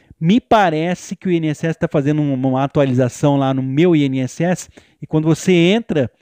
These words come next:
tem a senha do Meu I N S S, vai aparecer lá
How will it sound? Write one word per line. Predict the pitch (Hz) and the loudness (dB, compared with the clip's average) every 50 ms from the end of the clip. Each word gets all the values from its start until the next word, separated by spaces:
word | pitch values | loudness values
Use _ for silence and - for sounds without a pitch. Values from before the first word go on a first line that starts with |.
| _ _ _ _ _ _ _ - | _ _ _ _ _ _ _ -4
tem | 151 147 | -2 -2
a | 139 127 | -2 -2
senha | - - - 170 165 160 | -4 -4 -2 0 0 0
do | 139 139 | 0 0
Meu | 135 139 135 135 | 2 2 2 2
I | 135 | 2
N | 135 135 135 | 0 0 -2
S | 131 - 151 | -4 -4 -4
S, | 156 156 - 151 | -4 -4 -6 -2
vai | 139 151 165 | 0 0 0
aparecer | 170 - - 175 175 170 160 - - 175 170 160 | 0 0 0 0 0 0 -2 -2 -2 0 2 2
lá | 147 139 139 | 2 2 0